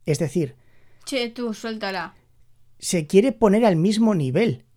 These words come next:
Speaker 1: que los otros, porque hemos dicho que la luz está reservado para los seres superiores.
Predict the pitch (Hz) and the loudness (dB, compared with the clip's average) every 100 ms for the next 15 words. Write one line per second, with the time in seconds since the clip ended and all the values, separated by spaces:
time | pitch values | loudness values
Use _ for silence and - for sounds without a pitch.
0 | - 160 147 139 151 147 - 151 170 214 | -4 0 0 -2 -4 -6 -4 -2 0 0
1 | 220 240 240 180 165 202 190 170 180 175 | 0 0 2 2 2 0 -2 -2 -2 -2
2 | 170 160 226 170 127 127 226 254 - 151 | 0 0 0 0 -2 -2 -2 -2 -4 -4
3 | 131 143 113 107 | -4 -4 -6 -8